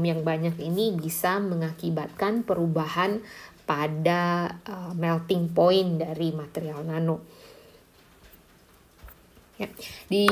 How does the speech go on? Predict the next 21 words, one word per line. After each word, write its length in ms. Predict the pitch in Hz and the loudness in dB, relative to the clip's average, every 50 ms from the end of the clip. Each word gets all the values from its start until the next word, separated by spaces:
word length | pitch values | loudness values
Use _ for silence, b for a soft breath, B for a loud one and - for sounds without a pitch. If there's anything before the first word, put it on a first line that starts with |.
| 208 208 208 | 6 6 6
sini 240 | 214 208 202 202 185 | 6 6 6 6 4
dicontohkan 800 | 190 - 180 180 175 170 185 170 160 175 220 226 262 285 285 269 | 4 2 2 2 2 0 -2 -2 0 2 4 4 4 4 2 0
titik 400 | 262 202 190 190 - 196 - 185 | 2 2 2 4 2 2 4 4
lebur 400 | 180 175 175 170 196 214 214 214 | 4 4 6 8 10 10 10 8
dari 720 | 196 185 180 170 170 165 175 180 180 185 180 180 180 - | 6 4 2 2 2 2 0 0 0 0 0 -2 -2 -2
emas 480 | - 185 202 247 247 185 208 - - - - - - | -2 0 2 4 4 2 2 -2 -4 -6 -8 -12 -8
yang, 560 | - 165 165 160 160 165 165 160 160 160 156 156 165 - | -4 -2 -2 -2 -2 -2 -4 -4 -4 -6 -6 -8 -10 -10
yang 240 | - 165 165 151 156 | -6 -6 -6 -6 -6
pada 240 | - - 170 175 165 | -4 -4 0 0 0
bulknya 560 | 160 156 156 160 160 156 - - 175 175 170 | 0 2 2 0 0 0 -2 -4 -2 -2 -2
itu, 240 | 165 170 202 226 220 - - - - - | 0 4 6 6 6 4 2 -8 -10 -12
em, 240 | - - 160 160 - B B B B B B B B B B B B B B - - | -12 -10 -10 -12 -12 B B B B B B B B B B B B B B -6 -2
pa-, 240 | 175 165 - - | -2 -2 -2 -4
kalau 320 | - - 170 160 160 165 165 | -4 0 2 4 4 4 4
dia 240 | 170 160 165 170 165 | 4 4 4 2 2
berukuran 480 | 165 160 170 165 165 170 170 170 165 | 2 0 -2 -2 -2 -2 -2 0 0
besar 400 | 165 170 - - 190 208 240 - | 0 0 0 0 0 0 0 -2
itu 240 | - - - - 185 | -6 -4 -4 -4 -4
sekitar 400 | 180 - - 180 175 - 175 170 | -4 -4 -6 -6 -4 -2 -4 -2
seribuan, 640 | 175 - 214 196 190 180 170 175 190 185 202 247 277 | 0 2 2 4 4 4 4 4 6 6 4 4 4
ya, 240 | 254 202 202 247 | 4 2 2 2